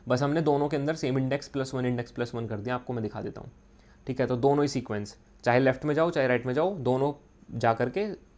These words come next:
सेम सीक्वेंस पास करो, सेम इंडेक्स प्लस वन पास करो, है ना, और बस ये हमें करना है, ठीक है। तो जिस भी तरफ से हमारे पास आंसर आ जाएगा, that we will keep that answer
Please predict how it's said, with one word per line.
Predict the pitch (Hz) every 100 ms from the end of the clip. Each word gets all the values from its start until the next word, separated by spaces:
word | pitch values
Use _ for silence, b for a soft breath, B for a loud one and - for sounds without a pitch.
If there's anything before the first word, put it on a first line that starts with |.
| - -
सेम | - 139 147
सीक्वेंस | 143 135 127 127
पास | 131
करो, | - 160
सेम | 170 131
इंडेक्स | 127 123 -
प्लस | 139 135
वन | 117
पास | 107 104
करो, | - - - - - b b b -
है | 139
ना, | 120 - -
और | 117
बस | 113 131 127
ये | 123
हमें | 113 107
करना | 104 104
है, | 104 123 -
ठीक | 135
है। | 113 - B -
तो |
जिस | 143 160
भी | 170 202
तरफ | 175 160
से | 160
हमारे | 151 143
पास | 143
आंसर | 135 123 127
आ | 117
जाएगा, | 127 170 156 B B B - -
that | 127 135 -
we | 131 139
will | 147 143
keep | 120 -
that | 101 101
answer | 104 104 160